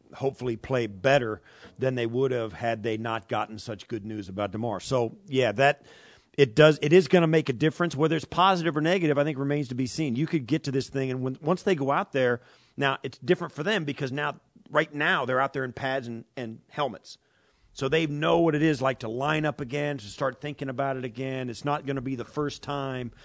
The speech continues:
they have seen a game. And it pro-, and it won't be this, that for us either, because there's gonna be a Thursday night game. There's gonna be Saturday games this week. We're, we'll have a chance to get acclimated before we <laughs> see our guys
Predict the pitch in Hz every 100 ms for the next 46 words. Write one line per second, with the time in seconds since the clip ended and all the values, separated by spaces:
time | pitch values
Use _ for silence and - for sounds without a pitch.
0 | - _ - 139 131 120 110 - 147 147
1 | 135 127 - _ _ _ _ _ 131 123
2 | 127 147 123 101 - _ _ _ _ 151
3 | 160 - - 180 175 175 180 196 170 196
4 | 170 151 - - 165 - 180 175 - 196
5 | 208 190 - 214 147 127 135 156 135 127
6 | 160 147 147 - 160 135 135 147 190 -
7 | 185 185 180 156 139 131 143 123 143 131
8 | 120 _ _ _ - - 156 170 170 170
9 | 131 156 160 131 151 - 156 131 160 160
10 | 165 170 139 - 160 - 131 147 151 151
11 | 147 131 - 151 135 - 160 143 143 -
12 | _ - 143 170 196 131 110 95 110 -